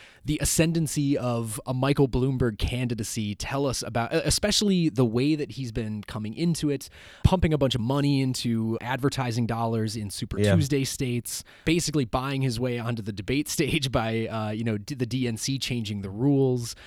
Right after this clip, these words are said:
Speaker 1: for, you know,
Speaker 2: Mm-hmm.
Speaker 1: for who gets allowed on the debate stage. In your mind, what does this say about the conditions of, like, the American left at this, at this particular moment? What is, what does Bloomberg represent in that context?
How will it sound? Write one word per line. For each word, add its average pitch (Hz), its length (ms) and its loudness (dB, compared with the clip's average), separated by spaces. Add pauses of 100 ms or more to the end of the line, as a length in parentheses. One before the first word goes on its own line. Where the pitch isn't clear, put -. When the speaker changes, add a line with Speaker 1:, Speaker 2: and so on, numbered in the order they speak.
(200)
Speaker 1:
for, 110 400 -2
you 113 140 -6
know, 107 60 -4 (100)
Speaker 2:
Mm-hmm. 90 120 2
Speaker 1:
for 101 120 2
who 131 200 -4
gets - 320 -4
allowed 107 280 -4
on 104 140 -2
the 101 60 -4
debate 143 280 -2
stage. 123 320 -4 (240)
In 170 160 2
your 214 220 6
mind, 120 300 2
what 147 120 2
does 185 140 0
this 196 160 6
say 139 340 -2
about 110 360 0 (640)
the 135 100 4
conditions 139 580 0
of, 113 500 -4
like, 123 180 -4
the 120 120 0
American 127 420 0
left 104 520 -4
at 107 240 -8
this, 143 380 2
at 139 100 -4
this 147 140 2
particular 143 480 2
moment? 113 400 2
What 156 160 8
is, 156 100 6
what 135 140 6
does 156 100 2
Bloomberg 131 440 2
represent 113 380 -2
in 107 140 -2
that 107 240 -6
context? - 720 -10